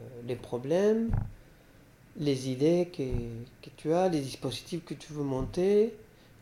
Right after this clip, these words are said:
la straté-, et la stratégie, comment, comment développer tout ça.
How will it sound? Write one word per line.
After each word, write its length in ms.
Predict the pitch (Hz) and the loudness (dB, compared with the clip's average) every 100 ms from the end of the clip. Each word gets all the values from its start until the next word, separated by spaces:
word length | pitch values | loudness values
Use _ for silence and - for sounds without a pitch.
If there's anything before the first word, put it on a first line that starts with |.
| - | -6
la 140 | 135 | -4
straté-, 500 | 120 127 123 117 110 | -4 -4 -4 -4 -2
et 60 | 110 | -2
la 120 | 110 | -4
stratégie, 680 | - 131 127 143 180 220 - - - | -6 -8 -4 -2 0 -2 -2 -8 -12
comment, 360 | 143 139 139 | -8 -6 -6
comment 360 | 131 139 151 147 | -6 -4 -2 -2
développer 720 | 135 127 127 131 165 151 139 - - - - - | -4 -8 -10 -6 -2 -2 -4 -12 -20 -20 -20 -20
tout 140 | - | -16
ça. 320 | 143 - 185 | -12 -6 -6